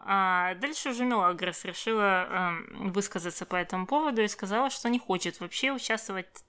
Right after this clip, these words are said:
в этом конкурсе, потому что это не понравится Иву.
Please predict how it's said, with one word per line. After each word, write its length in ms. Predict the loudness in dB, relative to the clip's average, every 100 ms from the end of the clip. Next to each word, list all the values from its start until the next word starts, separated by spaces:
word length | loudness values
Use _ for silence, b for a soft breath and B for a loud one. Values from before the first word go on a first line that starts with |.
| -16
в 120 | -2
этом 280 | -2 -2 -6
конкурсе, 520 | -2 -2 -2 -4 -2
потому 460 | -4 -2 0 0 0
что 300 | -2 0 -2 B B B
это 260 | -2 -2 -2
не 120 | -4
понравится 640 | -4 -6 -6 -8 -8 -8 -10 -12 -6
Иву. 520 | -4 -4 -2 -4